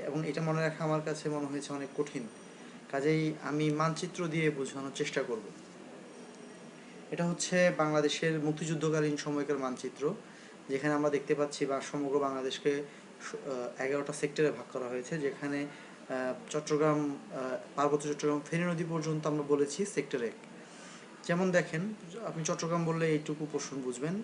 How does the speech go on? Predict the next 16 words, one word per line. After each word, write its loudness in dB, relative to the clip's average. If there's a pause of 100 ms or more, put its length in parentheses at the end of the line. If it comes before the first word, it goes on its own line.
এখানে -2
ফেনী 2
নদী 2
আছে, -4 (540)
এই 2
ফেনী 2
নদী 2
দিয়ে 2
বোঝানো 2
হচ্ছে 4
এইটুকু 0
সেক্টর -2
এক, -2
অর্থাৎ -2
কক্সবাজার, 2
বান্দরবন, 0